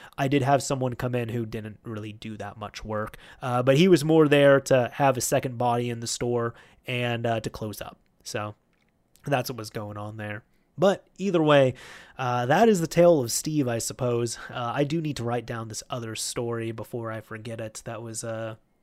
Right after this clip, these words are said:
that was going to be interesting about this. But either way, I guess we're at the end here. So what I like to do at the end of these episodes is I like to pick a keyword of some kind. And if you use this keyword in a comment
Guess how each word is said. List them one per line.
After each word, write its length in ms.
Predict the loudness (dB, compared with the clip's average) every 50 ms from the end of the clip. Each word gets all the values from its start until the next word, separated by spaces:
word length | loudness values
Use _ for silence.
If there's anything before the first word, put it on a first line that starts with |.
| _ _ _ _ _ -12
that 100 | -10 -10
was 120 | -10 -8
going 160 | -8 -10 -8
to 40 | -8
be 140 | -10 -10 -10
interesting 400 | -10 -12 -14 -16 -16 -16 -14 -12
about 240 | -12 -10 -10 -10 -8
this. 180 | -8 -10 -8
But 140 | -6 -4 0
either 200 | 0 4 4 6
way, 360 | 6 6 6 6 4 2 -2 -4 -10 -16 -16 -18 -18 -20 -20 -20 -20 -12 _ 2
I 100 | 4 8
guess 240 | 8 6 6 6
we're 100 | 4 4
at 80 | 4 4
the 160 | -2 -6 -2 0
end 200 | 0 0 0 -4
here. 420 | -6 -8 -6 -6 -6 -6 -6 -8 -8
So 520 | -4 -2 2 4 4 6 4 2 0 -4 _ _ _ _ _ _ _ _ -18 -18 -18 _ _ _ _ _ _ _ _ _ _ _
what 260 | -4 2 4 4 6
I 80 | 6 6
like 180 | 6 4 2 0
to 60 | 0
do 160 | 4 4 4
at 60 | 4 4
the 160 | 0 -2 0
end 140 | -2 -2 -2
of 80 | 0 0
these 180 | -2 -4 -4 -6
episodes 640 | -6 -4 -2 -2 0 0 -2 -2 -4 -4 -6 -8 -10 -4 -2
is 140 | -2 0 0
I 120 | 2 2
like 200 | 2 2 0 -2
to 80 | -6 -8
pick 260 | -4 -4 -4 -4 -4 -8
a 180 | -6 -6 -6
keyword 600 | -8 -12 -14 -10 -8 -8 -6 -6 -6 -8 -8 -10 -8
of 200 | -8 -8 -6 -6
some 280 | -6 -6 -6 -6 -8 -8
kind. 480 | -10 -10 -10 -12 -12 -12 -14 -18 -18 _ -20 -20 -10 -2
And 140 | 0 2 2
if 120 | 2 2
you 80 | 2 2
use 280 | 2 2 2 2 2
this 220 | 2 2 0 0 -2 -12
keyword 500 | -8 -4 -2 0 2 2 2 0 -2 -4 _ -8
in 160 | -6 -6 -6 -6
a 160 | -10 -10 -10
comment 640 | -10 -12 -10 -6 -2 -2 -2 -2 -2 -6 -8 -10